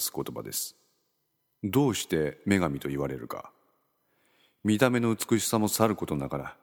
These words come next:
彼女はありとあらゆる悩みや意見を本当に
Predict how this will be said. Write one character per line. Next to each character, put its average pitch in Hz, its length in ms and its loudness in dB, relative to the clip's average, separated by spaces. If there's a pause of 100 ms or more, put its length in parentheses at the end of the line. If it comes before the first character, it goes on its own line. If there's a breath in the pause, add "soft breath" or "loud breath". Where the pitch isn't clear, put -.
(680)
彼 104 240 4
女 85 120 2
は 73 160 0 (360)
あ 110 120 6
り 120 120 -4
と - 340 -4
あ 80 140 4
ら 98 140 2
ゆ 95 140 0
る 71 140 -2
悩 73 220 0
み 69 120 -4
や 69 180 -10 (380)
意 107 120 0
見 76 280 0
を 67 120 -8 (180)
本 139 340 -2 (140)
当 131 320 2
に 131 220 0